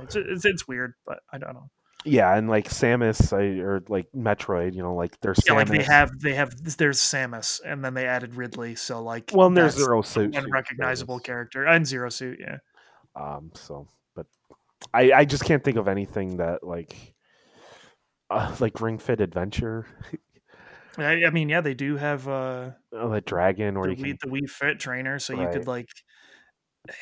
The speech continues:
Speaker 1: have the, the floating r-, ring con. 'Cause that has a personality.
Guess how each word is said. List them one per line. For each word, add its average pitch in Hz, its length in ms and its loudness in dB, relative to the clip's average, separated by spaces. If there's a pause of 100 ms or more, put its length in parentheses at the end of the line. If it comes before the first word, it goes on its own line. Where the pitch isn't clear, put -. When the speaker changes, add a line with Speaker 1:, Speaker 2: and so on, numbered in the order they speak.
(140)
Speaker 1:
have 123 360 -8 (140)
the, 120 140 -12 (580)
the - 160 -18
floating 131 640 -6
r-, 127 180 -14
ring 139 760 -10 (180)
con. 131 420 -10 (3750)
'Cause - 140 -10
that 117 120 -10
has 131 140 -6
a 120 60 -12
personality. 123 760 -8